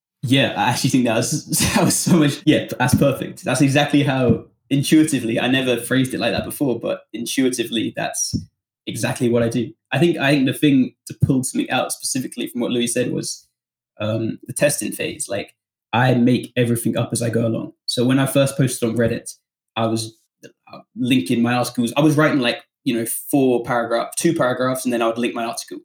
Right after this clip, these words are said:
And I quickly realized that on Reddit, that doesn't work.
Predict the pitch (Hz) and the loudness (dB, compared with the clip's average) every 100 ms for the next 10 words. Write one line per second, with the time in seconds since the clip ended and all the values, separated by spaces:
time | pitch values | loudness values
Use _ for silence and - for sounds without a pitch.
0 | _ _ _ 113 - 160 135 127 123 98 | _ _ _ -6 0 0 2 2 2 0
1 | - - 117 113 135 117 92 - _ - | -4 -6 -6 -2 0 0 -4 -10 _ -10
2 | 127 - 120 113 117 107 - | -8 -2 -2 -2 -4 -4 -6